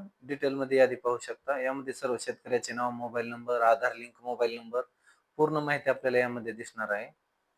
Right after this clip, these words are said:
तर मित्रांनो, असे करून आपण पुढे घेऊन सुद्धा पाहू शकता आणि आपल्या गावाची यादी इथे Excel, एक्सपोर्ट Excel यावर क्लिक करून पूर्ण यादी डाउनलोड करू शकता.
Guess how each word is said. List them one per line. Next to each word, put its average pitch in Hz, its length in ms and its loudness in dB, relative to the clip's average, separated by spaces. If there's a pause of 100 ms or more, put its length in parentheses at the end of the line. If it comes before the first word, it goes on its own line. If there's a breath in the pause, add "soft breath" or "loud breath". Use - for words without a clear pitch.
(340)
तर 135 80 -2
मित्रांनो, 135 340 -2
असे 131 220 0
करून 135 220 -4
आपण 156 320 -6 (320)
पुढे 139 160 0
घेऊन 131 180 -4
सुद्धा 120 220 -4
पाहू 123 220 0
शकता 123 400 -6 (100)
आणि 110 180 -8
आपल्या 113 260 -2
गावाची 113 520 0
यादी 113 220 -2
इथे 117 260 -4
Excel, 127 320 -4 (720)
एक्सपोर्ट 135 440 -4
Excel 151 400 0 (240)
यावर 123 200 6
क्लिक 120 300 -6
करून 127 220 -4 (160)
पूर्ण 135 200 -2
यादी 117 240 -4
डाउनलोड 117 340 -4 (100)
करू 107 120 -14
शकता. - 340 -20